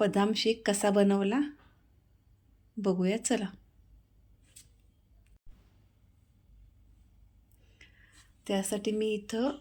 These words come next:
एक दोन तासापूर्वी कोमट पाण्यात मूठभर बदाम भिजत ठेवले होते. आपण त्याच्यात अशी सालं काढून घ्यायची आहेत.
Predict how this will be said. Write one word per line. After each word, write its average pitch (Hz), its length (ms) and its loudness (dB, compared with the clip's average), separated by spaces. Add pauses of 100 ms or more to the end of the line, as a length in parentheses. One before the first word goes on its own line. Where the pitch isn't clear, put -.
(320)
एक 208 260 -4
दोन 220 380 6
तासापूर्वी 226 540 0
कोमट 214 520 4
पाण्यात 226 340 2 (1700)
मूठभर 226 460 2
बदाम 220 380 2
भिजत 208 420 2
ठेवले 208 360 0
होते. 185 280 0 (1300)
आपण 202 300 -2
त्याच्यात 196 380 -2
अशी 202 280 -2
सालं 202 360 0
काढून 202 420 0
घ्यायची 202 380 -2
आहेत. 202 360 -4